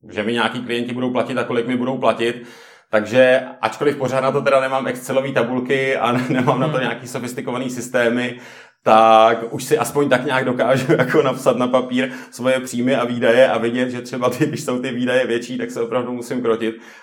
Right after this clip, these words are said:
Speaker 1: Ale jako s-, s-, stále, jak říkám, no, v tom podnikání jednoho muže tohle to vidím jako, jako vlastně největší úskalí, aspoň já, protože jsem zkrátka, mě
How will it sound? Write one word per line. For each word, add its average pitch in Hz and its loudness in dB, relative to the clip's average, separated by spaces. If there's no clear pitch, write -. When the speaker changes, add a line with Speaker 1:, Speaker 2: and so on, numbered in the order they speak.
Speaker 1:
Ale 107 6
jako 110 2
s-, 82 -8
s-, 107 -12
stále, 123 2
jak 113 0
říkám, 123 2
no, 98 -2
v - -20
tom 139 0
podnikání 139 0
jednoho 127 0
muže 139 0
tohle 131 -2
to 135 -2
vidím 127 -4
jako, 135 2
jako 117 0
vlastně 131 0
největší 127 -4
úskalí, 139 0
aspoň - -6
já, 127 0
protože 123 -6
jsem 123 -8
zkrátka, 127 0
mě 131 0